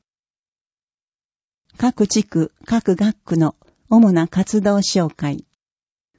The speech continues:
詳しい情報にアクセスできる二次元コードが掲載されています。福木、ぬくしなエリア。福田地区。ホームページ、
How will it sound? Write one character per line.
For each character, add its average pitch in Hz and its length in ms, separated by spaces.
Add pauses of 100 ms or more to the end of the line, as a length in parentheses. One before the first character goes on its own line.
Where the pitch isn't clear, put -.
詳 262 300
し 254 260
い 208 40
情 202 260
報 190 280
に 180 280
ア 214 120
ク - 100
セ 202 160
ス 190 200
で 180 120
き - 160
る 170 180 (340)
二 214 140
次 247 160
元 247 220
コ 240 240
ー 190 40
ド 165 140
が 160 160
掲 196 220
載 185 280
さ 170 180
れ 165 120
て - 140
い 156 160
ま 165 160
す。 - 240 (1160)
福 240 340
木、 220 280 (220)
ぬ 208 120
く 254 140
し - 180
な 220 160
エ 202 100
リ 156 200
ア。 - 120 (1300)
福 240 280
田 247 160
地 - 180
区。 - 240 (680)
ホ 254 160
ー - 20
ム 247 160
ペ 220 200
ー 160 40
ジ、 - 260